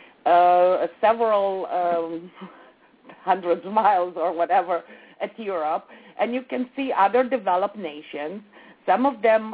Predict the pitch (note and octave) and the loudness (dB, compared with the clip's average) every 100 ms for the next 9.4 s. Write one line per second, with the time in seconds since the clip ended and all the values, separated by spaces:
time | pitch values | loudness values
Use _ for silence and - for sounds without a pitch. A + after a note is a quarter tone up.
0 | - F#3+ F#3+ F3+ G#3+ B3 A3 F#3 G#3+ G3+ | -4 -2 -2 0 0 0 -2 -2 -2 -6
1 | G#3+ G3 F#3 F3+ F#3 F3+ E3 D#3 D#3 F3+ | -6 -6 -2 -2 -2 -4 -6 -6 -8 -6
2 | F3 - - F#3 - D3+ D3+ D3 D#3+ F3+ | -8 -8 -4 -2 -2 -6 -6 -8 -8 -10
3 | C#3+ D3 D3+ D3 E3 D3+ C#3+ E3+ F#3+ B3 | -8 -6 -6 -8 -10 -8 -6 -4 -2 -2
4 | B3+ G#3+ A3 A3 F#3+ F3 F3 E3 E3 - | -2 0 -2 -2 -10 -6 -2 -4 -6 -10
5 | - D#3+ D#3+ D#3 D#3+ F3 F#3+ F3+ D#3 F#3+ | -6 -4 -4 -6 -8 -6 -4 -6 -2 2
6 | F#3 F3 _ _ - F3 F3 F3 D#3+ D#3+ | 2 2 _ _ 0 0 0 -2 -2 -4
7 | D#3+ D#3+ E3 E3+ D3+ D3+ D#3 D3+ E3 D#3+ | -4 -6 -6 -8 -6 -6 -6 -4 -6 -8
8 | D3+ D3+ E3+ F#3 E3+ D#3 - - D#3+ D#3+ | -10 -6 -6 -6 -8 -10 -14 -4 -2 -2
9 | - E3+ F#3+ | -6 -4 -4